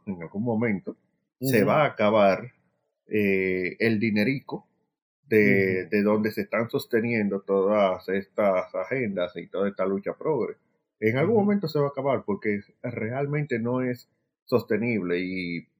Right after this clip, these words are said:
Speaker 1: y por ahí andan, por ejemplo, incluso páginas que te hablan de Go Woke,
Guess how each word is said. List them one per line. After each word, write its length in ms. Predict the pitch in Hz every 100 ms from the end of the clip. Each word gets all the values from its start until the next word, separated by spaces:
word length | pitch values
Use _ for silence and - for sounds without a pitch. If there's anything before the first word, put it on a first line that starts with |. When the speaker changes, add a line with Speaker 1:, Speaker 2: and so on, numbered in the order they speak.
| _ -
Speaker 1:
y 140 | 120
por 220 | 104 107
ahí 140 | 107 147
andan, 280 | 156 143
por 100 | 135
ejemplo, 260 | 117 127 123
incluso 340 | 104 123 117 -
páginas 400 | 135 104 98 -
que 80 |
te 140 | 90 90
hablan 340 | 101 117 113
de 360 | 110 98 90 - _
Go 220 | 127 147 131
Woke, 400 | 156 156 -